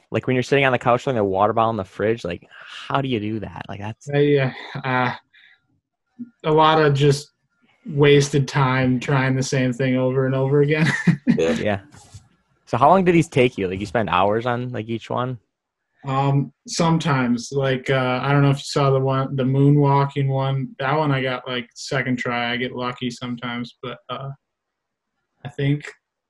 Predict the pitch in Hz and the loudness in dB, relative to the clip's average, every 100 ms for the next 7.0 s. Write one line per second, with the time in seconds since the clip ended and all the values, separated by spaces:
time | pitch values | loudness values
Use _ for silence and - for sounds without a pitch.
0 | _ _ _ _ _ - 147 143 139 143 | _ _ _ _ _ -4 0 2 0 -2
1 | 139 151 135 135 135 123 123 117 123 120 | 0 0 0 0 -2 -2 -4 -4 -6 -8
2 | - 131 135 123 127 123 120 120 120 127 | -4 -2 -2 -2 -4 -6 -4 -6 -6 -8
3 | 123 - 143 135 139 127 127 131 127 127 | -8 -2 0 0 -2 -4 -2 -2 -2 -4
4 | 120 123 - 127 120 135 127 131 120 - | -4 -6 -8 -10 -8 -8 -6 -8 -8 -6
5 | 117 120 117 117 123 135 123 120 123 123 | -6 -6 -6 -10 -12 -10 -10 -10 -10 -12
6 | - 123 117 - 123 120 - 117 117 123 | -10 -10 -10 -12 -12 -14 -14 -12 -12 -12